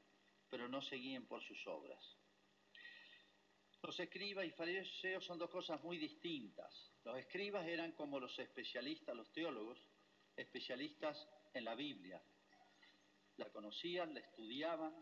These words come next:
discutían entre ellos los temas polémicos y, bueno, enseñaban y, eh, resolvían todos los problemas, por así decir, que se pudieran plantear en la interpretación de la palabra de Dios.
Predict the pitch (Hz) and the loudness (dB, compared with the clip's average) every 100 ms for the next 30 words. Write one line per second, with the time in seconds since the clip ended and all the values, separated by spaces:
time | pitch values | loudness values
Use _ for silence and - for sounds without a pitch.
0 | - 123 - 113 - 127 117 104 151 143 | -8 -8 -6 -10 -4 -2 -2 -2 0 2
1 | 131 127 - 135 123 117 - - - - | 0 -4 -4 -4 -2 -2 -2 -8 -18 -20
2 | - - - - 143 170 170 156 175 170 | -20 -20 -6 2 4 4 2 2 2 0
3 | - - - 156 151 147 143 - 151 165 | -6 -14 -4 0 2 4 4 2 2 4
4 | 175 185 196 143 135 160 175 - - 117 | 4 2 -2 -6 0 0 -2 -10 -6 0
5 | 107 98 92 90 - - - - - - | 0 0 -2 -6 -10 -20 -20 -20 -20 -12
6 | - 151 - 185 135 160 156 - 143 139 | -4 -2 0 0 0 2 2 0 -2 0
7 | 139 - 120 110 113 107 104 - - 117 | -2 -4 -4 -2 -2 0 -2 -2 -2 -2
8 | 113 123 113 - 127 120 - - - - | 0 -2 -2 0 -2 -4 -6 -20 -20 -8
9 | 123 123 107 110 131 139 127 - 107 98 | -4 -4 -4 -2 0 0 0 0 0 0
10 | 147 160 131 - 117 107 101 107 113 107 | 0 2 0 -4 -6 -6 -4 -4 -2 -2
11 | 104 - 139 147 156 - - - - 113 | 0 0 2 0 -2 -12 -20 -14 -2 2
12 | 107 107 107 101 90 - - - | 4 4 4 2 0 0 -10 -12